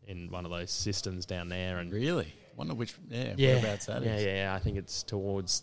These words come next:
Speaker 1: the, the Warrnambool Way.
Speaker 2: Yeah.
Speaker 1: Um, but that's, yeah, incredible.
Speaker 2: Yeah.
Speaker 1: Incredible brim fishing. Uh, bloody hard. Like, I was speaking to someone the other day and they're saying brim aren't a viable target on fly, blah, blah, blah, blah, blah, just because the way they eat. But I think when it's visual like that, it's,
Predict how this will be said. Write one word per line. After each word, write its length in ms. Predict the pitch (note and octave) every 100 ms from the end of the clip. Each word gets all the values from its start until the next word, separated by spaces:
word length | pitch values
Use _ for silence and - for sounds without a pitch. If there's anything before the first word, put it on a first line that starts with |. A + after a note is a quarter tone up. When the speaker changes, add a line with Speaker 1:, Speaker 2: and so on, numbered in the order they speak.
| -
Speaker 1:
the, 100 | F#2 - _ _ -
the 60 | F#2
Warrnambool 480 | F#2+ G2 G2 F#2 F#2
Way. 260 | F#2+ G2 F#2 - -
Speaker 2:
Yeah. 140 | A#2 G#2+ G2+
Speaker 1:
Um, 120 | F#2+ -
but 180 | G#2 -
that's, 400 | G#2 G#2 - - - -
yeah, 260 | G#2 G#2+ F2+
incredible. 720 | F#2+ F#2+ - G#2+ G#2+ F2+ F2+ F#2 -
Speaker 2:
Yeah. 300 | G#2+ A2 F#2+
Speaker 1:
Incredible 560 | F#2+ - G2+ G2 F#2+
brim 260 | F2+ F#2+ F#2+
fishing. 380 | F#2 F#2+ F#2+ F#2 -
Uh, 280 | A2 G#2 - -
bloody 220 | C#3 D3
hard. 420 | G#2 A2 A2 F#2+ - - - _ _ _ -
Like, 140 | G#2+
I 80 | A2+
was 80 | G#2+
speaking 300 | B2 A#2 A#2+
to 80 | -
someone 260 | G#2 F#2+
the 60 | F#2
other 120 | F#2
day 200 | F#2+ G2
and 80 | F#2+
they're 60 | F#2
saying 380 | G2+ F#2 F#2+ F2+
brim 200 | A2 G2
aren't 200 | F#2+ F#2+
a 40 |
viable 420 | F2+ G#2+ G2 F2 F#2
target 400 | G2+ F2+ F2+ F2
on 140 | F2+
fly, 340 | - F2+ F2+ F#2
blah, 180 | G2+
blah, 100 | F2+
blah, 200 | F2 F2+
blah, 140 | F#2 F#2
blah, 380 | G2 F#2 F#2 F#2
just 200 | G#2 -
because 240 | F#2+ A#2
the 80 | G#2
way 180 | F#2+ F#2
they 180 | F2 E2+
eat. 320 | G2+ F2+ - - -
But 120 | G2
I 60 |
think 180 | F#2 A2
when 120 | G2+ G2+
it's 120 | E2+
visual 360 | F#2+ F#2 F#2
like 260 | E2+ F2 -
that, 320 | F#2 F2 - F#2+
it's, 380 | E2+ - -